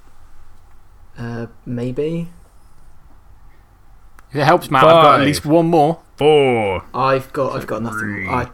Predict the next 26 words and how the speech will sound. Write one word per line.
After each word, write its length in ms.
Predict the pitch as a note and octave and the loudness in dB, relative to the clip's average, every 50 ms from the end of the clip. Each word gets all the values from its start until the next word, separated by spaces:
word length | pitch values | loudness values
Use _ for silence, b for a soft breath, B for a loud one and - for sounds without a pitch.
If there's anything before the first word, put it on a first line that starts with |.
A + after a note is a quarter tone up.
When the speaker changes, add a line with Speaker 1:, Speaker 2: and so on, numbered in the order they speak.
| - - - - | -18 -20 -20 -18
Speaker 1:
sh- 320 | - - - - - - - - - - - - - - - - - - | -16 -14 -12 -12 -12 -12 -10 -10 -10 -10 -10 -14 -14 -10 -4 -4 -4 -4
Speaker 3:
Two. 500 | - A#2+ A#2+ A#2+ A#2+ A#2+ A#2+ A#2 A2 G#2+ | -4 -4 -2 0 2 2 2 2 2 2
Speaker 1:
I 60 | C#3+ | 2
know 140 | D3+ D3+ D#3 | 2 2 4
one 120 | D#3+ D#3+ | 4 4
of 60 | D#3 | 2
them's 120 | D3+ D3 - | 2 0 -4
changed. 320 | - - D3 D3 C#3+ C3+ - | -4 -2 -2 -2 -2 -2 -4
I 60 | B2+ | -6
can't 160 | B2+ - C3 A#2+ | -6 -6 -6 -6
think 80 | C3+ | -4
what 100 | C3+ C3+ | -4 -2
it's 80 | E3+ E3+ | 0 2
Speaker 3:
One. 540 | E3+ E3+ E3+ E3+ E3 E3 D#3+ D#3+ D#3 D3+ D3 C3+ B2+ B2 | 4 4 6 6 6 6 6 6 6 6 6 6 4 2
Speaker 1:
changed 40 | A#2+ - - b b b b b b b b b b b b - | 0 -4 -12 b b b b b b b b b b b b -2
to. 60 | C4+ B3+ | 0 0
Speaker 3:
<clears throat> 760 | C4 C4 - A3 G3 G3 F#3+ F#3+ F#3+ F#3 F3 - - - | 0 0 0 0 2 4 4 4 2 2 0 -2 -2 -2
Out 100 | D#3+ D3 | -2 0
of 60 | D3+ - | 0 0
time. 380 | - B2+ A2+ G2+ F#2 F#2 F2+ - | 2 2 2 2 -2 -4 -8 -4
You 140 | - D3 D3+ | -2 -2 0
could 140 | - F3+ F3 | 2 2 2
have 80 | D#3+ D3+ | 2 2
had 120 | D3+ B2 | 2 2
Necromantic 540 | C3+ D#3+ F3+ - E3+ E3+ D#3+ E3 E3 E3 - | 2 0 -2 -2 -2 -2 -2 -2 -4 -6 -4
Horrors. 460 | - D3 C#3 D#3 F#3+ B3 B3 - - | 0 2 2 2 2 0 -4 -8 -12